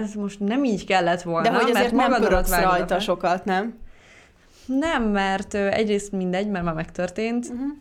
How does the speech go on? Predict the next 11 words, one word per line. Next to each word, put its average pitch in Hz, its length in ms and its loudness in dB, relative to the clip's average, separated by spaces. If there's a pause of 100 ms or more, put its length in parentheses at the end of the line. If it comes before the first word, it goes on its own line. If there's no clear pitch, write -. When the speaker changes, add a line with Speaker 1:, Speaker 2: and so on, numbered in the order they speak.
(120)
Speaker 1:
Inkább, 185 920 -2
ö, 185 220 0
inkább 190 360 -2
azon, 165 340 -4
hogy 170 160 -4
akkor 165 260 -6
ezt 165 220 -6
hogy 170 140 -6
lehet 165 240 -8
korrigálni. 170 560 -8
Speaker 2:
Mhm. 262 220 -8